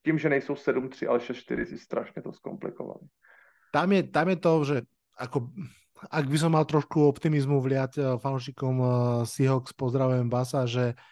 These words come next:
Speaker 2: mm, tak ako proti Rams jednoducho nevedia z nejakého v-, podivného dôvodu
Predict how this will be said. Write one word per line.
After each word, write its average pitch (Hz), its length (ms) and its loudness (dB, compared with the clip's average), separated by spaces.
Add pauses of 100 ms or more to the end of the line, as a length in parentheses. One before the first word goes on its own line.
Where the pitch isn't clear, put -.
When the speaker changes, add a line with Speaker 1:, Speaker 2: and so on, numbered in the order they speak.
(720)
Speaker 2:
mm, 123 240 -4
tak 147 240 0
ako 143 320 2
proti 143 640 2
Rams 127 520 0
jednoducho 123 520 -2
nevedia 120 720 0
z 120 160 -6
nejakého 120 400 2
v-, 107 120 -8 (440)
podivného 139 480 4
dôvodu 120 400 0